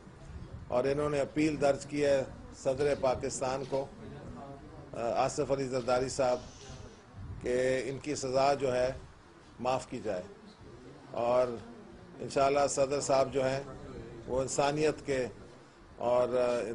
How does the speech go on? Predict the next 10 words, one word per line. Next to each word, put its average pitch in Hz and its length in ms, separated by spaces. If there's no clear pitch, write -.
تقاضوں 139 440
کے 127 120
مطابق 120 600
وہ 127 180
ان 135 140
کی 135 100
سزا 127 320
معاف 117 320
کریں 101 240
گے۔ 92 80